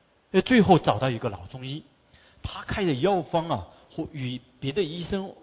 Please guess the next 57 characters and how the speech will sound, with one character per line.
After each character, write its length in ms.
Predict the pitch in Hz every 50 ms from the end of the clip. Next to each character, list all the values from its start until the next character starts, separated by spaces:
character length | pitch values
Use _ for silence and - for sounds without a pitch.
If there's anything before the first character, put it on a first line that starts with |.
| - -
完 340 | 151 127 123 143 170 208 208
全 320 | - - 135 135 147 175 - - - - _ -
不， 100 | 214 185
不 300 | - - - - 233 -
同。 260 | - - 254 160 - - - - _ _ _ _ _ _ _
啊， 140 | - 139 127
吃 220 | - - - - 214
了 80 | 196 - - -
三 220 | - 220 226 233 226
个 100 | 220 202
月 180 | 190 185 143
他 160 | - - 147
的 80 | - 123
中 220 | - - 147 139
药， 140 | 156 160 123
而 120 | 90 123 123
且 80 | 117
在 140 | 127 139 127
过 300 | - - - - 190 160
程 160 | 127 123 123
中 180 | 131 143 160 156 - - - _
他 80 | - 160
常 280 | - - - 123 143
常 160 | 143 135 135 131
去， 280 | - 147 123 117 - - _ - _ -
呃， 200 | 139 120 113 113 - -
那 120 | 139 127
个 180 | 120 - 117 101 - - _ _ _ _
增 240 | - 214 202 202 208
添 240 | - 190 196 190 190
那 100 | 160 123
个， 120 | 110 110 -
就 140 | - 135 123 101 - _ _ _
减， 240 | - - 120 104 - - _ _ - - _
就 120 | - 156
改， 240 | - - 120 101 95 110 - - -
改 140 | 123 107 104
那 120 | 120 139
个 240 | 131 120 117 117 - - -
药 160 | - 175 160
方 260 | 127 - 180 170 180 - - - -
啊。 160 | 127 107 92 - - - - - - _ -
所 160 | - 202 180
以 20 |
三 240 | - - 254 254 262
个 140 | 269 262 226
月 120 | 196 175
后 300 | 131 139 143 120 - - - - - _ -
他 80 | -
的 80 | 151 139
病 280 | - 156 143 117 107
完 160 | 104 110 120 147
全 140 | - 131
得 100 | 113 117
到 140 | 107 104 101
医 160 | 104 123 123
治。 220 | 117 - 127 107